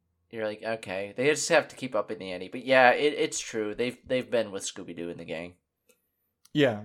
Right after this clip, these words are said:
Speaker 2: whatever. We'll both drink 'cause I
Speaker 1: Yeah.
Speaker 2: think one of us is wrong, but we're both also right.
Speaker 1: Mm. And this is the fart scene.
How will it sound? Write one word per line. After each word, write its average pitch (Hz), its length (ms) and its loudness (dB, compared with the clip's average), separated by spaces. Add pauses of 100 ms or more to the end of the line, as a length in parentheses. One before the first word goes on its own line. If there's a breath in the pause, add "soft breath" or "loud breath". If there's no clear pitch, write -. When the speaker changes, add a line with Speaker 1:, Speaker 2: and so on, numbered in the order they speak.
Speaker 2:
whatever. 113 400 -6
We'll 123 120 -2
both 120 200 0
drink 113 200 -10
'cause 98 340 -12
I - 40 -12
Speaker 1:
Yeah. - 60 -6
Speaker 2:
think 113 160 -6
one 110 80 -6
of 107 100 -6
us 110 140 -12
is 104 120 -12
wrong, 104 360 -8
but 101 160 -10
we're 104 80 -10
both 104 260 -10 (360)
also 107 220 -12
right. 104 240 -10 (320)
Speaker 1:
Mm. 127 140 -18 (1300)
And 131 140 -6
this 143 180 0
is - 100 -4
the 180 100 0
fart 123 300 2
scene. 123 340 -6